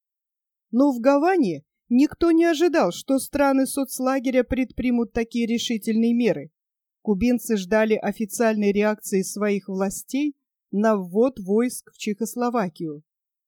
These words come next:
Но Фидель мудро занял выжидательную позицию.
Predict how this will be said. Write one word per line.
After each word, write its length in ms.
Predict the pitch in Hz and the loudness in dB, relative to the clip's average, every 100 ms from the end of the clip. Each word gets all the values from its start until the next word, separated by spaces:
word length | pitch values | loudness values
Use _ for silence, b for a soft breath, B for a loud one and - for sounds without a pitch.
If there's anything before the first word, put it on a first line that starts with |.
| _ | _
Но 220 | 196 285 | -2 0
Фидель 420 | 339 349 294 349 320 | 0 -2 0 2 2
мудро 420 | 294 339 302 320 | 2 2 0 -2
занял 460 | 262 294 285 285 | 0 2 2 0
выжидательную 840 | 240 262 262 220 269 - 254 254 247 | 0 0 0 0 0 0 2 2 2
позицию. 760 | 233 233 233 240 - 165 151 | 0 -2 -2 -4 -4 -4 -4